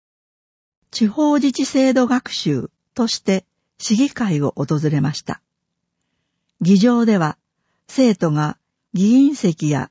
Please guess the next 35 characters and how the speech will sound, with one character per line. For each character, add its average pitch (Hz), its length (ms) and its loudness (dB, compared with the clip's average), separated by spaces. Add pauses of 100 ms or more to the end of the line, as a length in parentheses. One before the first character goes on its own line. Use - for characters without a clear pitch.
(380)
理 196 160 2
事 269 140 -2
者 311 160 -6
席 170 300 -4
に 139 120 0
座 160 320 -4
り、 156 180 -6 (580)
議 247 140 -2
会 208 260 0
の 147 120 0
仕 - 140 -12
組 208 220 4
み 196 60 4
を 190 160 -2
学 160 280 0
び 156 80 2
ま 143 120 0
し - 100 -12
た。 - 180 -14 (1160)
次 240 340 4
に、 165 240 2 (1200)
図 233 100 2
書 311 160 0
館 196 220 2
の 151 320 2 (360)
新 277 300 4
設 277 320 -4
条 262 240 0
例 151 280 -2
を 156 240 -6 (260)
題 202 260 2
材 202 300 2
に 180 180 2
し - 80 -16
て、 - 240 -6